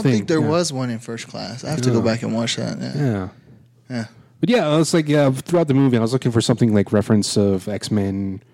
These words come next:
Speaker 1: Yeah.
Speaker 2: or, like, the Xavier Skull for Gifted Children
Speaker 1: Or
Speaker 2: within the Baxter
Speaker 1: Deadpool
Speaker 2: Building.
Speaker 1: or something.
Speaker 2: Yeah.
Speaker 1: Somebody told me that there was, uh, supposedly a Deadpool thing at the end of it, but I don't know. Like,
Speaker 2: Uh,
Speaker 1: there was a cut sequence or there was supposed to be, like, an announcement or something like that.
Speaker 2: Oh, you know what? So, um,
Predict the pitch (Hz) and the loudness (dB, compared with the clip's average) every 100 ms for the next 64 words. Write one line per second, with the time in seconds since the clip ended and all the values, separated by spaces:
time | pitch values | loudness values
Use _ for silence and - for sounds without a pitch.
0 | _ - 113 110 110 110 104 101 104 98 | _ -14 -10 -10 -2 2 4 2 0 2
1 | 110 101 104 107 104 107 104 - - 104 | 0 2 2 2 4 4 4 0 0 0
2 | 101 104 101 98 - 104 104 104 101 101 | 0 -4 -6 -4 0 0 0 -2 0 -2
3 | 98 98 95 98 101 107 110 - 123 127 | -2 -6 -6 -6 -2 -2 -4 -2 0 2
4 | 127 117 127 117 - - - 123 104 349 | 0 -2 -6 -10 -14 -10 0 2 4 2
5 | - 185 208 170 131 143 143 120 117 120 | 2 0 2 2 2 2 0 -4 -4 -4
6 | 120 131 143 285 247 131 113 110 123 - | -2 -4 -6 -2 0 0 0 0 -2 -2
7 | 143 139 131 123 - _ - 127 208 117 | -6 -4 -6 -6 -14 _ -2 2 4 2
8 | 104 101 104 98 95 85 101 101 - - | 0 -4 -2 -4 -6 -6 -6 -6 -8 -8
9 | 120 143 131 151 110 104 - _ _ _ | -6 -2 -2 -2 -4 -8 -20 _ _ _
10 | _ _ _ _ _ _ _ - 135 151 | _ _ _ _ _ _ _ 2 4 4
11 | 127 135 117 113 107 - 160 - 165 160 | 4 2 0 -2 -2 0 2 2 0 0
12 | 180 175 117 127 123 120 117 - 147 139 | -2 0 -2 0 0 0 -2 -2 -2 0
13 | 127 123 113 110 - 104 95 110 113 123 | 0 0 0 -2 -4 -6 -4 -2 2 2
14 | 165 120 101 - 110 - 101 104 - 104 | 2 -2 -8 -6 -4 -4 -4 -8 -8 -10
15 | 85 170 165 151 160 170 - 147 123 127 | -2 2 4 4 4 2 0 0 2 2
16 | 120 117 113 | 4 2 -2